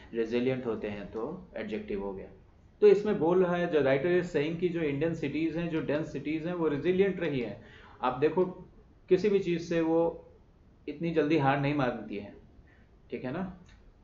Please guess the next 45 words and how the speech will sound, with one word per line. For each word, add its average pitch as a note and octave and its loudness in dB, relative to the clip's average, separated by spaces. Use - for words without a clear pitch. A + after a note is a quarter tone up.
और C#3 2
कोरोना C#3+ 0
के D#3 -4
केस D3 -2
में D3 -4
भी D3 0
हमने C#3+ 0
देखा C3+ 0
है, C#3 0
धारावी B2 2
में C3+ 0
स्प्रेड C3+ -4
हुआ C3+ 4
था, C#3 -2
but C3 -2
they C3+ 0
controlled D#3+ 2
it। A2+ 2
And B2 -2
आज C3+ 0
के D#3+ 0
डेट C#3+ 0
में - -4
धारावी B2+ 2
का D3+ 2
मॉडल C#3+ 0
फॉलो D#3+ 4
किया C3+ 0
जा A2+ 2
रहा A2 0
है G#2+ 0
बहुत G#2 -2
सारे G#2+ -2
जगहों G2+ -4
पे। G2 -6
अब C3+ 2
यहाँ D#3+ 2
पे G3 6
क्या E3+ 6
बोलता D#3+ 2
है, D3 2
the C#3 4
writer C3 2
is F3 -2
saying, C3 -2